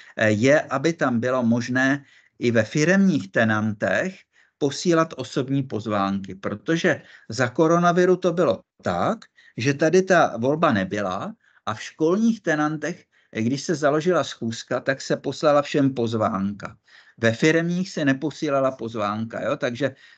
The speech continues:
to se velice špatně vykládalo, že se to chová jinak.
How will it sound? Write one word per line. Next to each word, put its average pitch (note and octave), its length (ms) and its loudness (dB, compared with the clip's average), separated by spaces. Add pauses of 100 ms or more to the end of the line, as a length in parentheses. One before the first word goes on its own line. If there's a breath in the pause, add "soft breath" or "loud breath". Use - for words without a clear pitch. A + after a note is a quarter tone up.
to C#3+ 100 -6
se - 180 0
velice D3 340 -2
špatně D#3 420 -4
vykládalo, C3 580 0
že C3 100 -10
se C3 160 -12
to C3 140 -6
chová B2 340 0
jinak. G2+ 420 -4